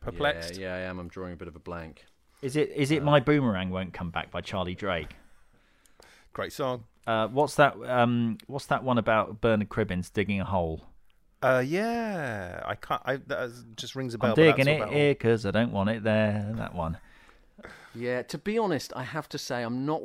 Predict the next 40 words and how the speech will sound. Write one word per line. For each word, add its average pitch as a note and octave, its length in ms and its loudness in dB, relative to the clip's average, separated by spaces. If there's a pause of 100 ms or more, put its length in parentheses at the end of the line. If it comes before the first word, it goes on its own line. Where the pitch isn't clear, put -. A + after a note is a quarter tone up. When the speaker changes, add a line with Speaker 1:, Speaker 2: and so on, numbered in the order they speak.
(180)
Speaker 2:
really D#3+ 420 -2
a C3 40 -6
fan B2+ 400 -6
of G#2 160 -10
comedy G2+ 460 -8
songs. F#2 640 -6
I, F#2+ 260 -8 (180)
I G#2 280 -8
Speaker 3:
You're D3 180 8
part D3+ 160 10
of A2 60 6
the A2+ 80 2
Speaker 2:
I - 20 -20
Speaker 3:
problem G2+ 380 4
then. D2 180 -4
You're, A2 200 2
you're A#2+ 180 6
Speaker 2:
yeah. B2 60 2
Speaker 3:
why, A#2+ 180 8
you're A#2+ 200 6
why A2 220 6
you G#2 140 4
don't G2+ 240 0
get A#2 180 0
them D2 100 -10
anymore. C#2 460 -10 (100)
Speaker 2:
Yeah, C3+ 520 -6
Speaker 3:
I D#3+ 60 4
can - 200 4
Speaker 2:
that's G#3+ 100 0
Speaker 3:
see C#4 120 6
you C4 140 6
Speaker 2:
right. G#3 80 2
Speaker 3:
possibly D#3+ 420 6
as C3+ 100 2
a C#3 80 0
sort C3+ 160 2
of A2+ 60 -10
Tom C3 300 4
Lehrer A#2 640 2